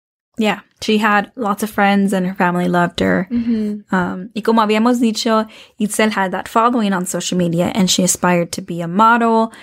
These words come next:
Speaker 1: and enjoyed being a social media influencer and all of that.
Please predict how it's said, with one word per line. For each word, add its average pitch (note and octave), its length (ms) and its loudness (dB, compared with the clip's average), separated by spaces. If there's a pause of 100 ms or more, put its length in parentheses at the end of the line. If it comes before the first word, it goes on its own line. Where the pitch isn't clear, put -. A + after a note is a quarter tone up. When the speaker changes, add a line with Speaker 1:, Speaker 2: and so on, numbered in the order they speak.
(180)
Speaker 1:
and F#3 120 2
enjoyed F3+ 440 2
being F3 200 4
a E3+ 60 2
social E3+ 300 -2
media D#3+ 280 -2
influencer A#3 720 2
and G#3 80 0
all F3 160 -2
of F3+ 120 -4
that. F#3 300 0